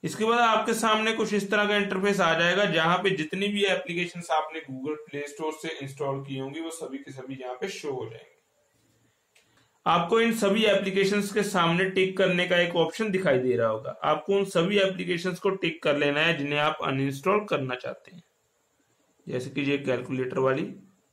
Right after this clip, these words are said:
Google Earth, Google Translate और last में होगी YouTube Kids। तो दोस्तों, applications को select करने के बाद आपको ऊपर delete का option यहाँ पे दिखाई दे रहा होगा, आपको simply इस पे click कर देना है।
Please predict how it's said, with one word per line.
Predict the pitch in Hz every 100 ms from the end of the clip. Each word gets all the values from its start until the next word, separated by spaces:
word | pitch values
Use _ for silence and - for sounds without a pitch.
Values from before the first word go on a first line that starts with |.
| _ _ _ _ _ _ _ _
Google | 147 127 127 131
Earth, | 131 160 - - _ _ _ _ _ _ _ _ _ _ _ _ _ _
Google | 143 135 127 123 127
Translate | 127 123 127 131 - - - _ _ _ _ _ _ _ _ _ _ _ _ _ _ _ _ _ _ _ _ _
और | 233 127
last | 120 120 120 139 139 -
में | 156
होगी | 139 127 190 - 160
YouTube | 135 135 156 180 - -
Kids। | 135 - - - _ _ _ _ _ _ _ _ _ -
तो |
दोस्तों, | 147 151 156
applications | 196 180 175 180 190 190
को | 196
select | 190 180 160 156
करने | - 175 160
के | 165
बाद | 165 165
आपको | 160 156 156 175
ऊपर | 160 180 143
delete | 131 135 147
का | 143 165 156
option | 151 - 156
यहाँ | 143 147
पे | 143
दिखाई | 135 131 127
दे | 123 131
रहा | 135
होगा, | 147 151
आपको | 143 156
simply | 156 143
इस | 151 151
पे | 196
click | 185 139 135
कर | 123
देना | 120 -
है। | 135